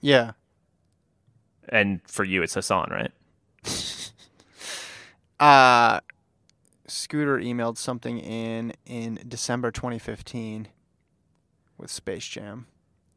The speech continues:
Speaker 1: Um, but it's mostly just an analysis of the movie.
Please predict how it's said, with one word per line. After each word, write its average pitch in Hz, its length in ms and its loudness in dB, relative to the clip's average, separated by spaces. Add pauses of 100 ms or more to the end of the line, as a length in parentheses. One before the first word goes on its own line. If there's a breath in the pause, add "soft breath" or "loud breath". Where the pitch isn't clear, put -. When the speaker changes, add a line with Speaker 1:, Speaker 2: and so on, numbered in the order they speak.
(1040)
Speaker 1:
Um, 110 520 -6
but 117 100 -4
it's 110 160 -8
mostly 117 400 -8
just - 180 -16
an 110 80 -10
analysis 107 520 -12
of 95 80 -16
the 98 80 -14
movie. 147 560 -10